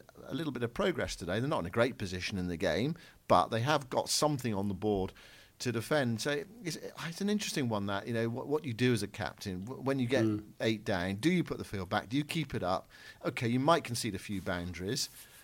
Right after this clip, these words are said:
Speaker 1: You might do, but in hitting over the top, you might miscue. And actually, there was one where Rizwan, uh, they actually even took the new ball as well. That's the other thing. And they had two, I think, two slips in,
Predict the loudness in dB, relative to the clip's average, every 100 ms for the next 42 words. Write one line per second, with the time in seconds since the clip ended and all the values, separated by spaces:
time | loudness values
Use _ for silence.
0 | -20 -20 -6 2 4 4 2 -6 -2 2
1 | 2 2 0 2 0 2 4 2 0 2
2 | 6 6 6 -2 -2 -2 -2 -2 0 2
3 | 2 2 0 0 0 0 0 2 2 4
4 | 4 4 0 -18 -18 -20 -6 4 4 6
5 | 2 0 0 -2 0 2 2 0 0 0
6 | 0 2 6 6 6 4 4 4 4 0
7 | -2 -2 -4 -4 -6 -8 _ _ _ -20
8 | -2 2 2 2 2 2 -2 0 2 2
9 | 2 0 -2 0 0